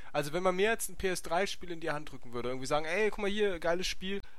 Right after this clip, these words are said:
aber es gibt dafür keine Trophäen mehr.“ Oder zum Beispiel in Assassin's Creed eins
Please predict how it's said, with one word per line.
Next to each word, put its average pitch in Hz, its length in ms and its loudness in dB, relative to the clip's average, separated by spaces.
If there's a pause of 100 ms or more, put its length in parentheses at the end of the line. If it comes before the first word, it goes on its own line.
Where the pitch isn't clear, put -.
aber 156 100 2
es 156 100 -2
gibt - 160 -2
dafür 185 220 2
keine 175 200 -2
Trophäen 175 520 2
mehr.“ 117 320 0 (480)
Oder 160 160 6
zum 170 120 -2
Beispiel 180 260 4
in 180 40 10
Assassin's 175 500 2
Creed 208 420 0 (200)
eins 185 520 2